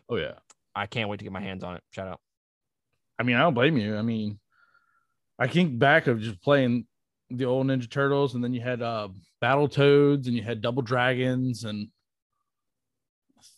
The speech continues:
Speaker 1: think you had, like, The Simpsons. I remember playing that, like, the skating rings. You had the Simpsons game you would play
Speaker 2: Yes.
Speaker 1: over there, and it was side-scrolling beat 'em up game. It was great.
Speaker 2: I really wanted to buy one of those little arcade cabinets from, uh, Walmart.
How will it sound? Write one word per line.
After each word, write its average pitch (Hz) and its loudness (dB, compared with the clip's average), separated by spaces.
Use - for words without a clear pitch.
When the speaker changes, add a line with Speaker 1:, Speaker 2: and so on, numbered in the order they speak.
Speaker 1:
think 120 -6
you 113 -4
had, 113 -4
like, 107 -4
The 104 -8
Simpsons. 113 0
I 120 0
remember 131 2
playing 120 -2
that, 120 -2
like, 107 -8
the 87 -20
skating 120 -6
rings. 135 -2
You 120 0
had 110 -6
the 90 -14
Simpsons 127 -2
game 135 2
you 139 4
would 135 0
play 139 2
Speaker 2:
Yes. 147 4
Speaker 1:
over 147 2
there, 151 0
and 139 -4
it 107 -6
was 107 -14
side-scrolling 117 -4
beat 120 -2
'em 123 2
up - 0
game. 98 -2
It 85 -10
was - -12
great. 107 -6
Speaker 2:
I 117 0
really 156 2
wanted 143 0
to 117 -4
buy 113 2
one 110 -4
of 107 -8
those 104 -10
little 104 -6
arcade 104 -6
cabinets 120 -4
from, 104 -8
uh, 90 -6
Walmart. 107 -4